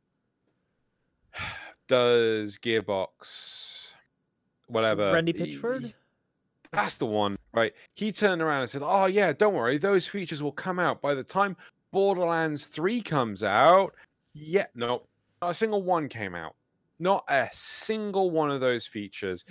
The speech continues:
Speaker 1: that people complained about actually made it into the Epic Game Store before. And, like, the number of things that, I think, like, refunding wasn't
Speaker 2: Mm.
Speaker 1: available and things like that. And, like, you know,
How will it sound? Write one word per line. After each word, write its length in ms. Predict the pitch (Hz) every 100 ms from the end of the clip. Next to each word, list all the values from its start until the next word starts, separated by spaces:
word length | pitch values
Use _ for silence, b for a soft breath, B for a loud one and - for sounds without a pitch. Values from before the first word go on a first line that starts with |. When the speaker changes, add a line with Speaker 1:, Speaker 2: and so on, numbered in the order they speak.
| 160 _
Speaker 1:
that 220 | 107 -
people 480 | 143 127 127 110 104
complained 520 | - 110 110 120 113
about 280 | 92 87 85 b _ _
actually 480 | 117 123 - - 123
made 320 | 110 101 98
it 160 | 90 85 -
into 480 | 98 98 - 95 90
the 160 | 92
Epic 260 | 110 123 -
Game 300 | 104 95 90
Store 400 | - 92 87 87 b _ _
before. 340 | 92 - 101 -
And, 200 | 139 139
like, 220 | 139 127
the 80 | 180
number 260 | 196 185 156
of 80 |
things 360 | - - 143 117
that, 180 | 104 - B _ _ _
I 60 | -
think, 220 | 220 202
like, 140 | 143 127
refunding 960 | 120 175 214 - 160 131 107 85 80 _ _ _ _ _
wasn't 440 | 120 120 110 110
Speaker 2:
Mm. 60 | 107
Speaker 1:
available 440 | 98 101 98 92
and 120 | 92 90
things 240 | 101 95
like 160 | 98 101
that. 380 | 135 160 113
And, 300 | 110 110 117
like, 220 | 110 107 -
you 40 |
know, 220 | 117 95